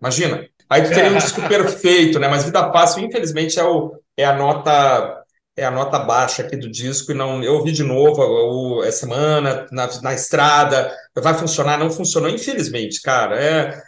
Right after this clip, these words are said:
Speaker 1: eu entendi aqui o que. E é parceria com o Frejá, né, cara? Que é um negócio estranho também. Não, não deu certo.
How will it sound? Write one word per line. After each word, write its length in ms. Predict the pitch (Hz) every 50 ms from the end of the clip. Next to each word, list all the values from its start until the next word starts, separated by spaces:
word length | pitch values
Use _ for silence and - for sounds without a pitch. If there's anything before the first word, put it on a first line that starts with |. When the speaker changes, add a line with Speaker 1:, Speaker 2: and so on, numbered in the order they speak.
| _
Speaker 1:
eu 80 | - 190
entendi 420 | 196 196 254 208 175 147 - 202
aqui 220 | 202 175 - - 180
o 80 | 180
que. 360 | 175 - 160 143 143 - - -
E 60 | 160 190
é 80 | 233
parceria 480 | 240 247 277 269 - 262 262 269 269 269
com 100 | 302 339
o 40 | 330
Frejá, 600 | 320 320 302 202 151 - - 156 170 185 175 160
né, 100 | 143 139
cara? 180 | 139 143 139
Que 80 | 139 165
é 20 |
um 40 | 165
negócio 280 | 165 165 175 170 - -
estranho 560 | - - - - 165 160 170 - 180 165 -
também. 480 | 139 123 127 131 143 160 165 - - - _ _ _ _ -
Não, 260 | 151 147 160 170 175
não 180 | 165 160 165 160
deu 140 | 170 180 -
certo. 560 | - - 143 123 117 110 - - 110 101